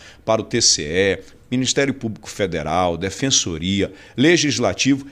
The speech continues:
e não precisa avisar a hora que vai. Pode ir lá de surpresa, vá de, durante a madrugada, vá à noite, pra conferir se tem médico, pra conferir se tem insumo, pra conferir se tem medicamento. A nova gestão, ela tem metas a serem cumpridas.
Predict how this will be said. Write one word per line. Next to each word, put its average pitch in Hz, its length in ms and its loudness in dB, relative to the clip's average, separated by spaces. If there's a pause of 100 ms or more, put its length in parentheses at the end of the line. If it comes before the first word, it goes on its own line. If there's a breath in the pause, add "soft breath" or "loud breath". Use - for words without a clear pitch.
(160 loud breath)
e 127 60 -2
não 156 180 2
precisa 160 600 2
avisar 123 440 2
a 117 60 6
hora 117 200 2
que 113 140 -6
vai. 73 360 -10 (340)
Pode 156 240 2
ir - 20 2
lá 147 120 6
de 143 80 -4
surpresa, 98 680 -2
vá 123 160 2
de, 139 120 -6
durante 131 400 -2
a - 20 0
madrugada, 107 840 0 (200 loud breath)
vá 117 220 0
à 101 40 -2
noite, 110 360 0
pra 120 120 -2
conferir 127 400 0
se - 140 2
tem 107 160 -4
médico, 117 460 2
pra 107 120 -4
conferir 120 400 -4
se - 140 -4
tem 110 200 -4
insumo, 117 500 -2 (240 loud breath)
pra - 100 0
conferir 120 420 0
se - 140 2
tem 117 160 2
medicamento. 113 880 0 (480 loud breath)
A 107 120 0
nova 160 320 2
gestão, 127 560 0 (100)
ela 117 160 2
tem 131 240 -2
metas 120 460 2
a 113 40 0
serem 113 320 0
cumpridas. 69 920 -4